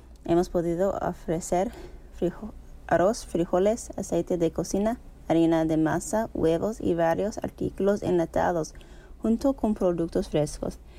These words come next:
Tú eliges los alimentos que quieras llevarte. Cualquier persona que lo necesite es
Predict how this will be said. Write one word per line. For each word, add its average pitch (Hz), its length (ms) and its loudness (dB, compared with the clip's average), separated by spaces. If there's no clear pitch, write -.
Tú 233 240 6
eliges 202 540 2
los 175 220 0
alimentos 165 680 2
que 175 200 -2
quieras 170 380 0
llevarte. 160 600 -2
Cualquier 190 420 2
persona 202 480 0
que 196 220 0
lo 180 140 4
necesite 185 680 0
es - 220 -4